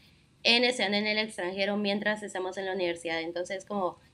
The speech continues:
igual siendo un poco más grandes, más maduras y, mm, con nuevas como situaciones y nuevas cosas a las que te tenés que enfrentar.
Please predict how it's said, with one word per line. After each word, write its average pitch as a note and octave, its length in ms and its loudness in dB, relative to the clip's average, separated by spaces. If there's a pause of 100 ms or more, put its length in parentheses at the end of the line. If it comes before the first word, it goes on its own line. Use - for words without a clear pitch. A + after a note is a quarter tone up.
(120)
igual G#3+ 500 6
siendo G#3 240 2
un G3+ 60 2
poco G3 220 0
más F3+ 220 2
grandes, G#3+ 520 2
más F#3+ 220 2
maduras C4 760 8 (360)
y, G#3 500 4 (320)
mm, - 40 -20
con A3+ 160 4
nuevas A3+ 280 4
como A#3+ 200 2
situaciones G#3 600 -2
y G3 40 -6
nuevas F3+ 240 -2
cosas G3 280 -8
a F#3+ 60 -4
las F3+ 160 -2
que F#3 160 -4
te F3 180 0
tenés E3 280 -6
que F3+ 80 0
enfrentar. D#3+ 420 -4